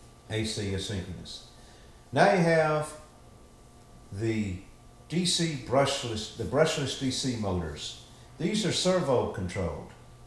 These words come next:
There's that magic word, servo. Servo is a circuit that regulates how something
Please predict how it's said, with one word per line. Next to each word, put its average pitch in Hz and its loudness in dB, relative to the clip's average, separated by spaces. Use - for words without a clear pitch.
There's 143 2
that 147 4
magic 135 0
word, 90 -2
servo. 92 -2
Servo 156 6
is 139 2
a 120 2
circuit 117 0
that 120 4
regulates 123 0
how 151 4
something 127 -2